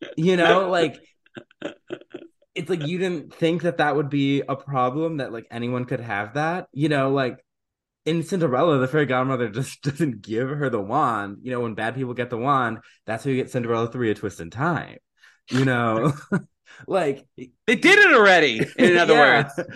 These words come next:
Speaker 1: Yeah, so it's like you, I, ugh, that, like, it's, it broke the, it's world-breaking magic, and it also broke the movie. Like, it broke the story, because then suddenly, instead of about, like,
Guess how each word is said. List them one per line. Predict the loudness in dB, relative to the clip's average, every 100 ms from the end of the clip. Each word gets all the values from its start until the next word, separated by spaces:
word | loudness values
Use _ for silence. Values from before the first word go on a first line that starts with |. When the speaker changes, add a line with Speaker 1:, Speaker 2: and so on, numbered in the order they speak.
| -18 -4
Speaker 1:
Yeah, | 2 4 4
so | 0
it's | -6 -6
like | -8 -6
you, | -6 -6 -8 _ _ _ -20 -20 _ -8
I, | -4 -4 -2
ugh, | 2 4 4 2
that, | 0 -2 -2
like, | -4 -8 _ _ _ _
it's, | -12 -12 -12
it | -8 -8 -4
broke | 0 0 -2
the, | -4 -4 -2
it's | -4 -4
world-breaking | -4 0 0 -2 -2 -2 -6
magic, | -6 -6 -4 -6 -6
and | -4
it | -2
also | -2 -2 -4
broke | -4 -4 -4 -8 -10
the | -8
movie. | -6 -8 -10 -14 -12
Like, | -8 -4
it | -4 -2
broke | -4 -4 -6
the | -12
story, | -10 -8 -6 -6 -6
because | -8 -10 -10
then | -6 -4 -6
suddenly, | -6 -6 -4 -4 -6 -8 -14 _ -12
instead | -6 -2 -2
of | -2
about, | -2 -4 -4
like, | -6 -10